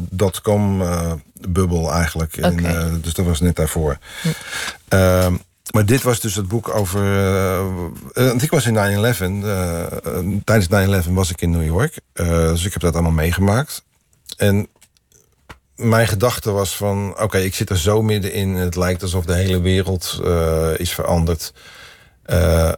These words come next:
Speaker 1: en ik dacht van, en of heel Amerika is veranderd, dan is dat eigenlijk wel zo. Dus toen heb ik een, een reis gemaakt langs die snelweg, die trouwens ook nog langs allemaal hele relevante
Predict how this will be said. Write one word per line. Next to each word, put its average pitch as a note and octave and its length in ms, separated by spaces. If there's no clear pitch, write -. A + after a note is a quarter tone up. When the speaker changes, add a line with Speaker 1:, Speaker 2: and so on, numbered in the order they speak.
Speaker 1:
en G2 240
ik G2 240
dacht F2+ 220
van, F#2+ 180
en F#2+ 260
of G#2 160
heel G2 200
Amerika G2 540
is G2+ 140
veranderd, F#2+ 360
dan G2+ 100
is A#2 120
dat A2+ 160
eigenlijk F2+ 220
wel C#2 100
zo. D2+ 140
Dus F2 120
toen A2 160
heb G2 160
ik F2 100
een, E2 180
een E2+ 120
reis E2+ 300
gemaakt D#2 560
langs G2+ 300
die G2+ 120
snelweg, F#2+ 540
die E2 180
trouwens F2 280
ook F2+ 100
nog E2+ 120
langs D#2+ 220
allemaal E2 240
hele D#2+ 160
relevante E2+ 540